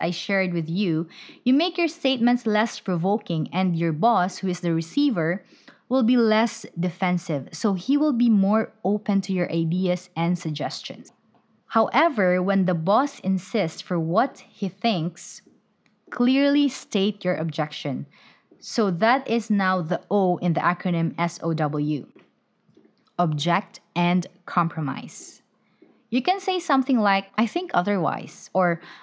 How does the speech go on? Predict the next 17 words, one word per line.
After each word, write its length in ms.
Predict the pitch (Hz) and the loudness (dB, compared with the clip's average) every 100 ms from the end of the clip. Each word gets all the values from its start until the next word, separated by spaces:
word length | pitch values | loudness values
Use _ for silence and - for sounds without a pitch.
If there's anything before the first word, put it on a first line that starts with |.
| - | -2
"I'm 140 | 254 | 2
not 180 | 294 392 | 2 0
sure 320 | - - 269 | -4 -2 0
I'm 140 | 208 190 | 0 -2
confident 640 | - 240 277 233 190 190 | 0 0 0 0 0 0
with 160 | 170 151 | -2 0
that," 400 | 156 - - - | 0 -2 -8 -2
or, 320 | 220 220 214 - _ | 2 2 0 -12 _
"Respectfully, 1040 | - 202 - - 294 - - 190 170 180 196 _ _ | -8 -8 -6 -2 -2 -2 -2 0 2 0 -4 _ _
I 140 | 190 202 | -2 0
don't 480 | 175 214 240 285 - | 0 2 2 2 0
agree 400 | 185 160 175 214 | -4 -2 0 0
with 240 | 196 170 147 | 2 0 0
it." 320 | 131 - - - | -4 -6 -20 -6
When 260 | - 254 269 | 2 4 4
you 140 | 349 403 | 2 2
object, 760 | 233 175 156 202 147 - - | 2 0 0 0 0 -4 -20